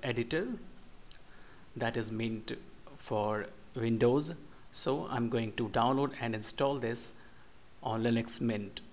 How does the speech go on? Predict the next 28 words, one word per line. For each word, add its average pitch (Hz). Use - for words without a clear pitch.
So 107
here's 117
the 110
download 117
link. 139
I'm 110
not 113
going 117
to 120
just 110
download 120
this 127
right 113
now 143
because 117
I 110
have 110
already 110
downloaded 110
before. 127
So 110
I'm 110
going 107
to 110
close 135
this 131
and 113
head 117